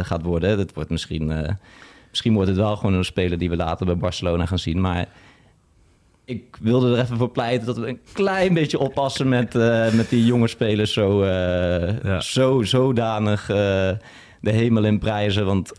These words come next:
Speaker 1: ja, iedereen geniet van hem. En dat is ook mooi aan het begin van het seizoen. Er, er duikt ineens een speler op die, die mensen nog niet vaak, eh, hebben gezien. En je gunt hem het allerbeste, maar
Speaker 2: Ja.
Speaker 1: pas een klein beetje op met, eh, met, eh, met het ophemelen van zo'n jongen. Want, eh,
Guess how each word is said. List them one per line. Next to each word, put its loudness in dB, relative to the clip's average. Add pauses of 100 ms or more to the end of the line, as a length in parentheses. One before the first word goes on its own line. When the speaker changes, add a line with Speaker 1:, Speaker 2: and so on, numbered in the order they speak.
Speaker 1:
ja, -6 (380)
iedereen 0
geniet -2
van 0
hem. 4
En 4
dat 0
is 2
ook 0
mooi 2
aan 2
het 4
begin 0
van 4
het 0
seizoen. 2
Er, 0
er 2
duikt -2
ineens 2
een -4
speler 0
op -2
die, 2
die 2
mensen 2
nog 0
niet 0
vaak, -4
eh, 0
hebben 0
gezien. 0
En 0 (580)
je -4
gunt 0
hem 2
het 0
allerbeste, 0
maar 0 (420)
Speaker 2:
Ja. -6 (340)
Speaker 1:
pas -2
een -2
klein 2
beetje 2
op -2
met, 0
eh, 4
met, 2
eh, 2
met 2
het -4
ophemelen 0
van 0
zo'n 2
jongen. 0
Want, -2
eh, 0